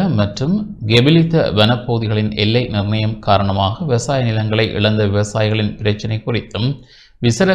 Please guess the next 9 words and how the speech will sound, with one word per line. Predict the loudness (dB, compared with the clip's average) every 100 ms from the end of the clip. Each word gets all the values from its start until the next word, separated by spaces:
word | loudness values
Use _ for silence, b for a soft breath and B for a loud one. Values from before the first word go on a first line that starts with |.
| 0
கவனம் | 0 0 -2
செலுத்தப்பட்ட | 0 0 0 -2 -2 0 -2
நிலையில், | -2 -4 -10 -4
விவசாயிகளின் | -2 2 2 2 0 0 0
விவசாய | 0 0 0 2
நிலங்கள் | 2 0 -2
தொடர்பான | 0 2 2 0 0
பிரச்சினைகளை | -2 -2 -4 -2 -2 -4 -4
தீர்ப்பதற்கு | -6 -4 -4 -4 -4